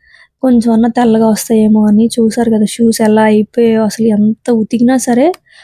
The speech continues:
ఆద్య షూ మాత్రం ఇలాగే అయిపోతాయి, every week ఇంతే అనమాట. ఇదైతే టెన్ డేస్ అయిపోయింది కదా, అలా మూల పెట్టేసి ఇంకా నల్లగా అయిపోయాయి. వీళ్ళకి రోజు వైట్ షూనేనండి, బ్లాక్ షూ అయినా బాగుండేది. వైట్ షూ అవడం వల్ల బాగా ఇబ్బంది అయిపోతుంది.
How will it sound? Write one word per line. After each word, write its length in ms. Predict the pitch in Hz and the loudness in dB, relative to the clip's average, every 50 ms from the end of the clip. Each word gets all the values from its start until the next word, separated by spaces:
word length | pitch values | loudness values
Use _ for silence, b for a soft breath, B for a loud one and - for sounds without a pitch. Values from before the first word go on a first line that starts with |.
| b b b b - | b b b b -6
ఆద్య 360 | 214 214 220 214 202 214 247 233 | -4 -2 -2 -2 -2 0 -2 -2
షూ 200 | 226 - - 233 226 233 | -2 -2 -2 0 2 2
మాత్రం 380 | 226 226 220 220 214 - 262 262 | 2 0 0 -2 -2 -2 0 0
ఇలాగే 440 | 247 226 220 214 220 214 220 233 233 | 2 2 2 0 0 0 0 0 2
అయిపోతాయి, 560 | 233 220 220 214 - 233 226 220 - 226 220 214 | 2 0 0 -2 -2 -2 -2 -2 0 0 0 0
every 340 | 208 196 202 202 220 254 254 233 | 0 -2 -2 -2 0 0 2 2
week 240 | 220 233 240 233 - | 2 0 0 0 0
ఇంతే 260 | 240 226 226 214 254 233 | 0 0 2 2 0 0
అనమాట. 420 | 220 208 202 202 202 208 196 - 220 247 320 339 - B B B B B B B B B B - | 0 0 0 0 -2 -2 -4 -2 -2 -2 -2 -2 -4 B B B B B B B B B B -4
ఇదైతే 380 | 277 247 220 220 226 214 240 262 | -2 0 2 2 2 0 0 -2
టెన్ 300 | 254 - 247 233 220 220 | -2 -2 -2 0 2 2
డేస్ 220 | 220 233 233 233 247 | 2 2 0 0 0
అయిపోయింది 420 | 233 220 214 - 226 220 214 214 | 0 0 0 0 0 0 2 2
కదా, 220 | 214 214 208 226 240 247 | 2 0 0 0 0 0
అలా 200 | 233 220 214 220 220 | 0 0 0 0 0
మూల 260 | 214 220 220 220 233 220 | -2 -2 0 0 0 0
పెట్టేసి 420 | 233 226 196 - 226 220 214 - | 0 -2 -2 -4 -4 -4 -4 -4
ఇంకా 200 | 240 214 214 240 240 | -4 -4 -2 -2 0
నల్లగా 380 | 220 220 220 233 240 233 226 | 0 0 0 0 0 0 0
అయిపోయాయి. 600 | 226 220 214 - - 208 208 202 202 208 220 254 320 370 - b b b b b b b b - | 0 0 -2 -2 -2 -4 -2 -2 -2 -2 -2 -2 -2 -4 -4 b b b b b b b b -8
వీళ్ళకి 240 | 254 247 247 233 240 | -4 -2 -2 -2 0
రోజు 360 | 240 233 226 233 247 254 262 269 | 0 0 2 2 2 2 2 2
వైట్ 300 | 254 247 226 226 214 208 | 2 2 2 0 0 -2
షూనేనండి, 720 | - - 247 233 226 233 226 226 220 208 208 208 226 254 285 311 330 - 349 381 330 | -4 -2 0 0 2 2 2 2 2 2 2 2 2 2 0 0 0 -2 -2 -4 -4
బ్లాక్ 360 | 262 208 220 220 220 220 214 - | -2 0 0 2 0 0 -2 -4
షూ 140 | - 240 220 | -4 -2 0
అయినా 240 | 220 220 214 240 240 | 2 2 2 2 0
బాగుండేది. 600 | 220 220 214 214 214 214 214 208 214 208 208 220 240 | 0 0 0 2 2 2 2 2 2 2 2 0 0
వైట్ 320 | 220 214 214 214 202 - | 0 0 -2 -2 -4 -4
షూ 120 | - - 233 | -6 -4 -2
అవడం 280 | 220 208 208 208 202 202 202 | -2 0 0 -2 -2 -2 -2
వల్ల 180 | 202 202 202 214 226 214 | -2 -2 -2 -2 -2 -2
బాగా 240 | 208 202 208 214 214 | -4 -4 -2 -2 -2
ఇబ్బంది 380 | 214 196 190 214 226 220 220 226 | -2 -2 -2 0 0 2 2 0
అయిపోతుంది. 600 | 226 214 - 233 208 - 202 196 196 208 226 | 0 -2 -2 -6 -6 -6 -6 -6 -4 -2 -2